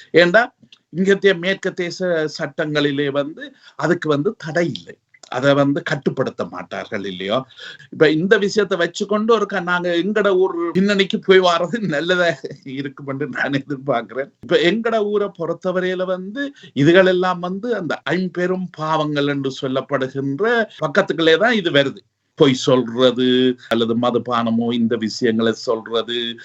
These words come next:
அல்லது வந்து இப்ப இந்த பாலியல் தன்மையான இந்த இது, இந்த விஷயங்கள் இவைகள் எல்லாமே அந்த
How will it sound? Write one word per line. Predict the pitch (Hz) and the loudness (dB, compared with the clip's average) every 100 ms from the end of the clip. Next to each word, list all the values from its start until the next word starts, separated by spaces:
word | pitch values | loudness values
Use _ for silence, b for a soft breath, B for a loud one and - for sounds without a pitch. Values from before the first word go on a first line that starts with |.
| B B | B B
அல்லது | 127 131 120 | 2 4 4
வந்து | 120 120 113 117 120 120 b b | 4 2 2 0 0 0 b b
இப்ப | 123 127 | 0 4
இந்த | 123 120 120 | 4 2 -2
பாலியல் | 131 120 117 110 113 | -4 -2 0 0 -2
தன்மையான | - 113 113 117 113 110 | -2 -4 -2 0 -2 -2
இந்த | 113 110 113 | -2 -4 -2
இது, | 117 110 | -2 0
இந்த | 117 117 | 0 0
விஷயங்கள் | 107 107 - 120 110 107 110 113 120 B B | 0 -2 -2 0 0 0 0 -2 -4 B B
இவைகள் | 120 185 196 170 | 2 4 6 4
எல்லாமே | 165 160 135 131 226 B B | 4 2 0 -2 -6 B B
அந்த | 131 | -6